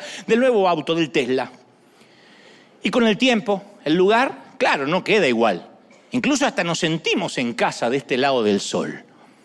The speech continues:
Pero aún con todo eso siempre vuelven las moscas, siempre. La gente se nos muere, nos sacuden los terremotos, los políticos nos vuelven a timar, las familias colapsan,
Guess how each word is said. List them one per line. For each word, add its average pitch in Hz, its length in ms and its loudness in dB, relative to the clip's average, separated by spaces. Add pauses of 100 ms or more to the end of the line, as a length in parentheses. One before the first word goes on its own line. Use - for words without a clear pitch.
(760)
Pero 247 180 4
aún 262 140 2
con 220 180 0
todo 247 140 2
eso 226 180 0
siempre 233 340 -2
vuelven 156 360 0
las 110 100 -4
moscas, - 600 -2
siempre. - 440 -4 (1000)
La 170 100 0
gente 147 280 2
se 123 140 -4
nos 117 80 -4
muere, 139 320 -2 (880)
nos 139 200 -2
sacuden 143 360 0
los 117 120 -4
terremotos, 127 720 -2 (580)
los 123 160 2
políticos 139 540 0
nos 113 100 -4
vuelven 123 300 0
a 110 100 -4
timar, 135 360 -2 (840)
las 139 160 -2
familias 135 420 2
colapsan, 127 600 -2